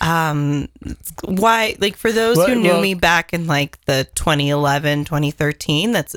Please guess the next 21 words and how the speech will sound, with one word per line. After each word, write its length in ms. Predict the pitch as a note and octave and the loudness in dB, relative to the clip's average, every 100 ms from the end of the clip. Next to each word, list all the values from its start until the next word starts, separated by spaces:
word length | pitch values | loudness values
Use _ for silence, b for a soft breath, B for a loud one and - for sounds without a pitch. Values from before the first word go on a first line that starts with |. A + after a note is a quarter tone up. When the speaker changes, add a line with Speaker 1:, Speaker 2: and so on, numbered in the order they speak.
| - | -4
Speaker 1:
is 240 | D3 - | -2 -2
why 220 | B2+ B2 | -2 -2
I 100 | A2 - | -4 -8
transferred. 680 | - - - - - - - B B B B B - | -6 -4 -4 -2 -2 -2 -8 B B B B B -2
'Cause 360 | - F3+ E3+ | 0 0 -2
I 280 | - F3 G3+ | 0 2 2
was 280 | G3 G#3 A#3 | 0 -2 -2
sexually 400 | - A#3+ - C4 | -2 -6 -2 -4
assaulted, 600 | C4 A#3 C4 - D3+ D#3+ | -2 -4 -6 -6 -6 -2
like, 220 | D3+ D3+ | -4 -4
three 200 | - E3+ | -4 -4
different 300 | F3 F3+ F#3+ | -2 -2 -4
times 320 | - F3+ F#3 D#3 | -2 -2 -2 -2
on 80 | |
my 120 | D3 C#3+ | -2 -4
campus, 560 | - E3+ - - - | -2 -2 -2 -6 -4
and 120 | D3 | -2
I 100 | C#3 | 0
was 240 | D3 D3 - | 0 -2 0
never 300 | D3+ D3+ D#3+ | -2 0 -4
protected, 800 | - D#3+ - D#3+ - B2 - | -4 -4 -2 -2 -2 -4 -4